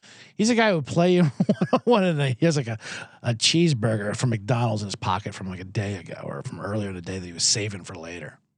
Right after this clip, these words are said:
He's cra-, Jimmy Butler is legit crazy. You know, that crazy, like, even crazy people don't fuck with. <laughs> Like, oh, he's,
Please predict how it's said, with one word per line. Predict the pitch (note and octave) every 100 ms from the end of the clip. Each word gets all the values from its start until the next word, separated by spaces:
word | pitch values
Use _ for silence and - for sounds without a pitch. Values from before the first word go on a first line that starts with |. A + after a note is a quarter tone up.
| _ _ _ _
He's | D3+
cra-, | - - - E3+ D3+
Jimmy | - C#4
Butler | A3+ E3+
is | B2+
legit | B2 A2 C#3+ -
crazy. | - G#2+ F#2+ - - _ _ _ _ _ _ _ _ _ _ _ _ _ _ _ _ _ _ _ _ _ _ _ _ _ _ _ _ _ _ _ -
You | C4+
know, |
that | G#3 -
crazy, | G3+ F#3+ F3+ E3
like, | C3+ A2+ A#2 -
even | F3 F3
crazy | C3+ F3 E3+ E3
people | E3 D#3+
don't | D#3+ D3
fuck | D#3+ C#3 D3+
with. | D3+ - _ _ _ _ _ _ _ -
<laughs> | - - _ _ - - _ _
Like, | C3 C3
oh, | B2 G2
he's, | A#2 B2+ A2+